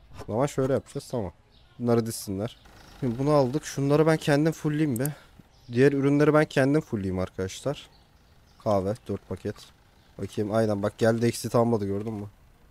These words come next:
Eksilirse depodan koyuyor. Anladım kral. Ş-, aa, bir dakika, şöyle yapsak mesela, buradan alıyorum acaba. Mesela kahveyi buraya koydum. Şöyle koydum.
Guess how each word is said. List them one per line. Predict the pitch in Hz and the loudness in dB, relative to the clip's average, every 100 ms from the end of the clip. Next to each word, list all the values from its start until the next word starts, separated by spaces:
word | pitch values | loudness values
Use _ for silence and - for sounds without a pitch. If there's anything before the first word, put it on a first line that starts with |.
| _ _ - _ _ - - - 120 | _ _ -20 _ _ -20 -20 -10 -2
Eksilirse | 131 - 170 202 196 180 | 0 2 6 8 10 8
depodan | 143 123 117 107 | 10 8 6 4
koyuyor. | - 101 101 98 104 - _ - - - - - _ _ _ _ _ _ - - - - - | 2 -2 -2 -4 -6 -12 _ -18 -18 -18 -18 -20 _ _ _ _ _ _ -20 -20 -20 -20 -6
Anladım | 104 104 110 120 113 | -4 -2 0 -2 -2
kral. | 113 110 98 110 - - - - - _ - - - - | 0 0 0 -4 -16 -20 -20 -20 -20 _ -20 -20 -20 -20
Ş-, | - - - - | -20 -20 -18 -2
aa, | 147 160 | -2 0
bir | 175 | 0
dakika, | 170 - 127 | 0 0 -4
şöyle | - 135 160 | 0 2 4
yapsak | 170 - 104 - | 4 2 -8 -8
mesela, | 98 117 117 | -6 -2 0
buradan | 151 185 | 4 4
alıyorum | 139 95 87 | 4 2 -4
acaba. | 90 87 107 147 - - - - - | -6 -6 -6 -8 -14 -20 -20 -20 -20
Mesela | - 110 | -6 -6
kahveyi | - 151 143 135 127 | 0 4 6 6 2
buraya | 127 143 | 2 0
koydum. | - 120 98 127 - _ - - - - - - - - | 0 -2 -2 -6 -12 _ -20 -20 -20 -20 -20 -20 -16 -2
Şöyle | 147 139 | 2 4
koydum. | - 143 107 117 | 4 4 4 -2